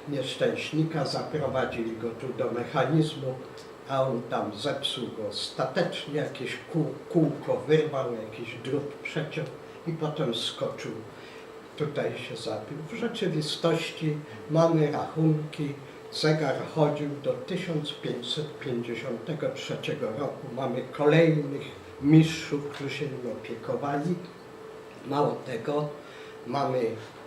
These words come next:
zegar w Rostoku, który dwa lata później zaczęto budować, który ma bardzo dużo podobnych cech. Jest mniejszy,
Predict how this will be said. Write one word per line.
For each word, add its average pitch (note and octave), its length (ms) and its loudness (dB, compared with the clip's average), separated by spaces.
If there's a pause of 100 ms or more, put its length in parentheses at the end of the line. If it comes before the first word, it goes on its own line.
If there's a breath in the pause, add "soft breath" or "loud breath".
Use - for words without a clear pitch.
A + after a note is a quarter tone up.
(140)
zegar C3+ 480 4 (100)
w B2+ 120 -2
Rostoku, - 640 0
który D3+ 380 -2 (160)
dwa C#3+ 280 -2
lata A#2 360 -4 (140)
później A#2+ 360 -8 (400 loud breath)
zaczęto C3 720 2
budować, C3 580 -2
który D3+ 260 -2
ma C3 120 -2
bardzo D#3 460 2
dużo C#3+ 440 -2 (240)
podobnych D3+ 560 2
cech. - 400 0
Jest - 240 -4
mniejszy, E3 760 6